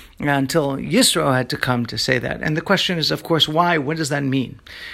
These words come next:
And so the Rebbe is going to take this entire story and point it out that it's not just a story, but it's actually a critical point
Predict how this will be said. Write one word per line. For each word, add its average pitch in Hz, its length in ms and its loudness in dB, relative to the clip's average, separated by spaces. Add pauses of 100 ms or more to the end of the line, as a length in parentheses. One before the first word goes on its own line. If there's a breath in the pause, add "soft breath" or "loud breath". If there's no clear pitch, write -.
(180 loud breath)
And 135 380 0
so - 120 -4
the 185 80 4
Rebbe 262 240 4
is 269 120 0
going 208 240 0
to 185 100 -6
take 185 480 -2 (240)
this 160 400 0
entire 170 560 2
story 180 380 0
and 147 100 -2
point 170 240 -2
it 160 100 0
out 160 260 2
that 143 100 -8
it's 139 100 -8
not 202 220 4
just 180 220 -4
a 156 40 -4
story, 165 320 0
but 147 160 0
it's 151 160 0
actually 170 540 0
a 143 100 -2
critical 180 800 -2 (600 loud breath)
point 160 560 0